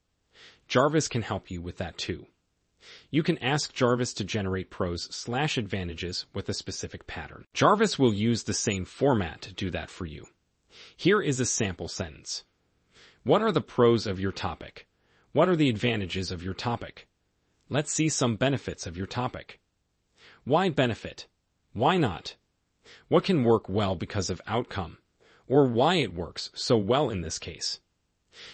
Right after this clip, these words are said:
Jarvis to write cons slash disadvantages slash risks.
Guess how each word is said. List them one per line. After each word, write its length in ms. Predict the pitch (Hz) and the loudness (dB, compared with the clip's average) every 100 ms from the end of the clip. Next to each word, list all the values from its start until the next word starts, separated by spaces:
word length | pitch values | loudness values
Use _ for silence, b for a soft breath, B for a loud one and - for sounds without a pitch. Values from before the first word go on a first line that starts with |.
| B | B
Jarvis 440 | - 135 175 175 | 4 4 6 2
to 120 | - 120 | 2 2
write 280 | 120 123 | 2 0
cons 340 | - 98 90 87 | -2 -4 -2 -4
slash 540 | - - 113 120 - | -6 -4 -2 -2 -2
disadvantages 880 | 107 - 90 92 120 95 90 80 - | -4 -4 -4 -4 -4 -4 -6 -8 -10
slash 480 | - - 127 131 - | -10 -4 -2 -2 -4
risks. 460 | 71 - - - | -8 -10 -10 -10